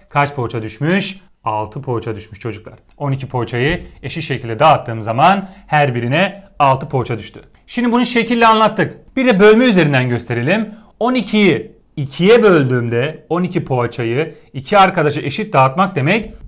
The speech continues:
on ikiyi ikiye bölmek demek değil mi? Şurada bölelim. On iki bölü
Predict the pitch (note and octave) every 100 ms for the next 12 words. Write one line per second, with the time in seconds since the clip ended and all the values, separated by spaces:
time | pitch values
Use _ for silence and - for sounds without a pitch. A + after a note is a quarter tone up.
0 | - F3 F#3+ - E3 F#3 A#3+ - - C#3
1 | - D#3+ D3+ C3 A#2 A#2 A2 A#2+ A#2 -
2 | B3+ D#3+ - - _ - C4+ A3+ G#3+ F3+
3 | C#3+ E3+ A3 G#3+ - _ _ G3+ A#3 G3+
4 | F3+ D3 C#3+ C#3 C#3+ E3 E3+ F3+ F#3 F#3